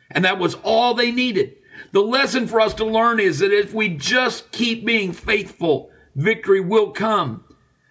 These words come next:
I don't know if there were skeptics. I don't know if anyone was wondering if it was worth it or if it was working. But what I do know is that two trips, the first two days,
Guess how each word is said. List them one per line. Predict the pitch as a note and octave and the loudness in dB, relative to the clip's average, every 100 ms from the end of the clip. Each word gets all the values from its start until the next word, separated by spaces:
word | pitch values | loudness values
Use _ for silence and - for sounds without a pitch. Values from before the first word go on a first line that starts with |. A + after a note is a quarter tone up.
| _ - | _ -4
I | - | -2
don't | G#3+ F3 | 0 0
know | E3+ E3+ | 0 0
if | E3 | 2
there | E3+ | 2
were | D3+ | 2
skeptics. | C3 - G#3 G3 - G3+ | 0 0 -2 0 0 -2
I | G#3 A3+ | 0 0
don't | G3 | 0
know | F3 | 0
if | |
anyone | F#3+ F#3 F3+ F3 | 0 0 0 0
was | C#3+ B2+ | 0 0
wondering | C#3+ F#3+ G3 G3 | 0 0 2 2
if | F3+ D3+ | 0 -2
it | D#3 | 0
was | C3 | 0
worth | A#2 C3+ G#3 G#3 A3+ | 2 4 4 2 2
it | G3 | 2
or | E3 | 2
if | F3 | -2
it | E3 | 0
was | C3+ | 0
working. | A#2+ E3 A3 G#3+ A#3 G#3 F#3+ - - | 2 2 2 0 -2 -4 -6 -16 -4
But | E3+ | 0
what | F#3 | 2
I | D#3 | 2
do | D3 F#3+ B3 | 2 2 2
know | G#3 D3 D3+ D3+ - - | 2 2 2 -2 -16 -2
is | E3+ D3+ | 0 2
that | D#3 - - _ - | 0 -4 -10 _ -4
two | - B3+ B3 | -2 0 0
trips, | E3+ D3+ D3+ - - | 2 2 0 -8 -4
the | D3 | -2
first | C#3 G#3+ G3 | 2 2 2
two | F3+ D#3 | 0 2
days, | C#3 C#3+ C3+ | 2 0 -4